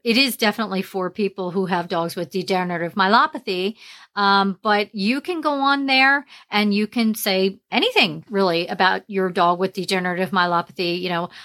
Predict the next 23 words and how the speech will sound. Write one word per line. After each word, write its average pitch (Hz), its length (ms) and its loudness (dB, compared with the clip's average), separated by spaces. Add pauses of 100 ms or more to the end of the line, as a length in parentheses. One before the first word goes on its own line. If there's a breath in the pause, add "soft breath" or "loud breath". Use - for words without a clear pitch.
(100)
"I 220 60 -20
just - 120 -8
found 165 240 -4
out 247 240 2
my 233 140 2
dog 214 280 2
has 196 220 -2
degenerative 190 480 -2
myelopathy. 180 800 0
I'm 156 100 -12
just - 180 -14
heartbroken 226 640 0
over 202 200 2
this. 196 480 2 (360 loud breath)
You 202 100 0
know, 180 280 4
ha-, 202 280 -4 (200)
who 226 200 4
else 202 220 4
has 208 120 -4
had 185 220 0
this 180 220 -4
experience? 208 920 0